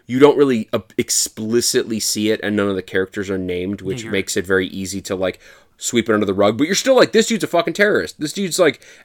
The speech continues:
Speaker 1: out here in the street with a fucking Kalashnikov, like, firing on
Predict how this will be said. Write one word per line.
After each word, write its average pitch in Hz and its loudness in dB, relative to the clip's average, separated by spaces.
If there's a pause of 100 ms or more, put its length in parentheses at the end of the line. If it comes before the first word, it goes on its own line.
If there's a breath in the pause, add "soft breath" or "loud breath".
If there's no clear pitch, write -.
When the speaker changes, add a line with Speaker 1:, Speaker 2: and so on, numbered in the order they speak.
Speaker 1:
out 151 4
here 165 0
in 156 2
the 151 -2
street 147 2
with 120 -2
a 120 -2
fucking 147 -2
Kalashnikov, 131 -2
like, - -2
firing 139 2
on 107 2